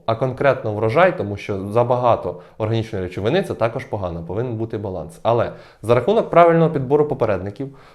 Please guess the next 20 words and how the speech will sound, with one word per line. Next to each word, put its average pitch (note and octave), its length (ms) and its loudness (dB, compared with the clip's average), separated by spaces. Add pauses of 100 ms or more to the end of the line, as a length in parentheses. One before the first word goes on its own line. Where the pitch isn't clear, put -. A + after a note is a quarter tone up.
(100)
в G2+ 140 -4
нас E3 240 4
є C#3 100 4
достатня B2+ 520 0
кількість - 680 -8 (720)
органічної C3+ 540 0
речовини B2 400 -2
в F#2+ 100 -4
ґрунту, G2 520 -6
в A#2 60 -6
нас C#3 260 0
є C3+ 220 2
ось - 240 -8
цей A#2 140 0
кістяк, B2+ 640 0
на A2+ 60 2
якому A2 340 -2
проживає A2+ 520 0
основна G#2+ 400 -4
маса G#2 400 -4